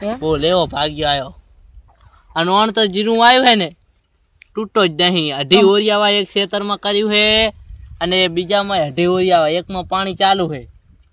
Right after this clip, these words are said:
Speaker 2: અને એકમાં હજુ પારી બંધાઈ રહી.
Speaker 1: એવો ભાગ્ય ગોતી દે.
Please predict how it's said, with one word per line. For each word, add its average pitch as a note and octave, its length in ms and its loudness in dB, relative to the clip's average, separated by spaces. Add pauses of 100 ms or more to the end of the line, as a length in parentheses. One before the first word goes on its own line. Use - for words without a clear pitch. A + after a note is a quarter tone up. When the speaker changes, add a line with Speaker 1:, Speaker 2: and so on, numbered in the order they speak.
(340)
Speaker 2:
અને D#3 220 -6
એકમાં D#3+ 340 -6
હજુ D3+ 220 -8
પારી D#3+ 360 -2
બંધાઈ C3+ 460 -6
રહી. A#2+ 220 -16 (480)
Speaker 1:
એવો E4+ 180 4
ભાગ્ય A3 440 -10
ગોતી A3 240 0
દે. E3+ 120 -8